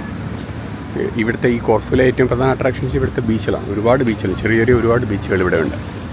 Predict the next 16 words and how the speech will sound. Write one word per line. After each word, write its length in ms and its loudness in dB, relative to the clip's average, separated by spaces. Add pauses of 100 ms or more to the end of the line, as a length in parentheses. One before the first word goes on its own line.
(840)
ബീച്ചാണ്. 400 0
ഇപ്പം 180 0
നമ്മൾ 180 2
നോക്കിക്കഴിഞ്ഞാൽ 560 2
വരുന്നതിൽ, 500 0 (320)
വരുന്നതിൽ 340 2
ഭൂരിഭാഗം 520 4
ആൾക്കാരും 400 2 (140)
ടൂറിസ്റ്റാണ്. 420 2 (1040)
സമ്മറിൽ 460 4 (520)
ടൂറിസം 380 6
കൊണ്ട് 240 6
മാത്രമാണ് 420 4
ഇവർ 120 0
സർവൈവ് 400 4
ചെയ്യുന്നത്. 320 0